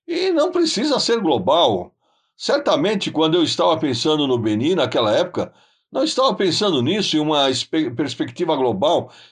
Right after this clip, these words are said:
Eu estava pensando isso em uma perspectiva nacional.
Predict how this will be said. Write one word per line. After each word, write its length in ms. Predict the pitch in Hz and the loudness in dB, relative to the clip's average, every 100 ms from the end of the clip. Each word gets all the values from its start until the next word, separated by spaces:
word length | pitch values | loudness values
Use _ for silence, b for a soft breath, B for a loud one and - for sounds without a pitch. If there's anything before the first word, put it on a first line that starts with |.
| B | B
Eu 200 | 175 208 | -2 -2
estava 340 | 196 220 226 | -2 0 0
pensando 640 | 214 170 180 226 220 220 180 | 0 0 0 0 0 0 0
isso 320 | 214 - 240 | 0 -4 -4
em 60 | |
uma 200 | 240 233 | -2 -2
perspectiva 640 | 196 208 - 185 160 226 247 | -2 -4 -4 -8 -6 -6 -4
nacional. 800 | 277 - 220 135 147 139 - | -4 -2 0 0 2 0 -2